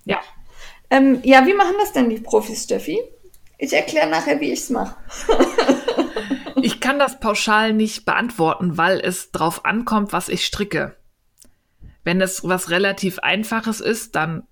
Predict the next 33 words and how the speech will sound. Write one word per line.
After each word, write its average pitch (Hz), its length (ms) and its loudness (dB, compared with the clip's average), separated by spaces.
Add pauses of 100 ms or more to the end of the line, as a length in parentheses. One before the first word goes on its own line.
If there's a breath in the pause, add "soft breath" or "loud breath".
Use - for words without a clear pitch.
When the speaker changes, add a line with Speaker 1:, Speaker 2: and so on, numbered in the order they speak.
Speaker 1:
ziehe - 260 -6
ich 156 140 -6
die 165 80 -8
Nadel 151 300 -2
raus 151 400 -2
und 160 280 -10 (300)
ribbel 151 320 0
zurück 165 540 -6 (120)
und 147 160 -8
steck - 300 -8
die 160 80 -6
Nadel 147 300 -2
in 151 100 -6
der 147 120 -6
richtigen 156 280 -6
Reihe 139 280 -2
wieder 131 160 -4
rein. 170 380 -4 (640)
Speaker 2:
Ja. 220 80 -2
Speaker 1:
Je 190 80 6
nach 190 160 2
Fehler. 214 500 2
Oder 185 160 6
ich 175 80 -4
lasse 175 200 -2
einfach 170 260 -4
die - 140 -4
einzelne 160 340 -4
Masche 165 300 -4
fallen 160 440 -2
und - 200 -8
häkel 151 260 -4
hoch. 208 360 0